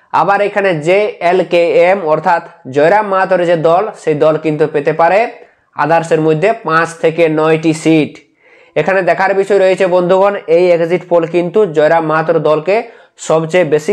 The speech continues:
পরিমাণে সিট দিতে, সিট দিয়েছে। পাঁচ থেকে নয়টি সিট সম্ভবত, সম্ভবত পেতে পারে টাইগার জয়রাম মাহাতোর যে নবনির্মিত দল ঝাড়খণ্ড লোকতান্ত্রিক ক্রান্তিকারী মোর্চা। তারপরে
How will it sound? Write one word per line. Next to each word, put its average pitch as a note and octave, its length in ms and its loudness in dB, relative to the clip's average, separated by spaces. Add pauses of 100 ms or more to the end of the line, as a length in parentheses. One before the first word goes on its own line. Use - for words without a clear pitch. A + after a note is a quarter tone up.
পরিমাণে E3+ 380 2
সিট D#3+ 140 -2 (120)
দিতে, D#3 200 0 (240)
সিট D#3+ 180 0 (100)
দিয়েছে। D#3+ 260 0 (160)
পাঁচ D#3+ 160 -2 (100)
থেকে E3 160 0 (120)
নয়টি E3+ 340 0 (160)
সিট F3 200 0 (160)
সম্ভবত, D#3 460 -2 (680)
সম্ভবত D#3+ 420 2 (340)
পেতে E3 300 0
পারে F3 180 2 (320)
টাইগার D#3 320 0 (100)
জয়রাম E3+ 320 2
মাহাতোর F3+ 360 0
যে D#3 60 2 (100)
নবনির্মিত D#3 540 0 (160)
দল F#3 160 2 (500)
ঝাড়খণ্ড D3 480 -2
লোকতান্ত্রিক D#3+ 680 -2
ক্রান্তিকারী D3+ 600 -2
মোর্চা। F3+ 340 2 (760)
তারপরে F#3+ 380 2